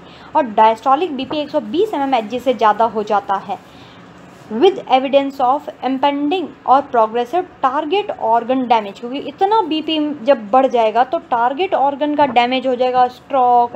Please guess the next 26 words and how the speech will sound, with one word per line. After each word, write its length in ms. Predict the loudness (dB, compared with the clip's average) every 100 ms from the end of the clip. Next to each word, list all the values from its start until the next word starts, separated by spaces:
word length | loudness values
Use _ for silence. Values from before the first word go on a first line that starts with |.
| -2
एमआई 320 | 0 2 0
वगैरह 260 | 0 -2 0
देखने 280 | -2 -4
को 60 | -6
मिलता 280 | -6 -4 -2
है। 200 | -2 -6 -10 -20 -8 -4
तो 60 |
बहुत 380 | -2 0 0 2
तरह 140 | 2 2
की 140 | 0
medications 580 | 0 0 -2 -4 -4 -6
इसके 200 | -4 0
लिए 120 | 0
यूज़ 360 | 0 -4 -6 -6
की 140 | -4
जाती 340 | 0 0 -2
हैं, 220 | -4 -2 0
जैसे 260 | 0 -2
कि 100 | -6
calcium 440 | 0 0 0 -4 -2
channel 260 | -2 -2
blocker, 440 | 0 0 2 -2 -4 -10 -20 -18 -6
जिसमें, 380 | -4 0 -2 -2
अ, 60 | -8 -20 -20 -20 -20 -18 -2 2 2 2
नाइकार्डिपिन 880 | 2 2 4 4 2 2 -2 -4 -4
और 400 | -2 0 0